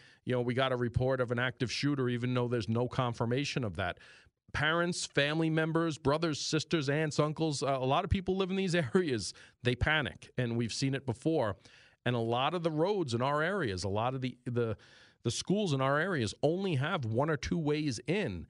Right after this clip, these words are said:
and they back up very quickly. And you have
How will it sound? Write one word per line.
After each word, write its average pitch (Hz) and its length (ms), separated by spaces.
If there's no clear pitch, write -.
and 113 380
they 135 220
back 165 320
up 156 160
very 131 360
quickly. 156 560
And 113 520
you 135 240
have 123 260